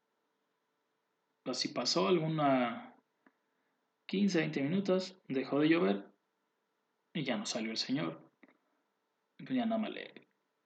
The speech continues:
le grité, "Gracias", y me fui. La verdad es que no me contestó, o no escuché que me contestara.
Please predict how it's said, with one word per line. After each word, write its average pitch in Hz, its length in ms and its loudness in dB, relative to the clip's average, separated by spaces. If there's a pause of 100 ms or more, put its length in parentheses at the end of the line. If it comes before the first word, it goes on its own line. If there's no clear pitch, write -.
(220)
le 123 320 -10
grité, 113 340 -8
"Gracias", 156 600 -2
y - 200 -16 (460)
me - 120 -20
fui. - 180 -14 (160)
La 135 120 -2
verdad 127 180 2
es 123 60 -4
que 123 120 -8
no 117 100 -6
me 113 140 -6
contestó, 113 540 -6
o 147 120 0
no 139 160 0
escuché - 400 -6
que 113 120 -10
me 110 80 -12
contestara. - 540 -6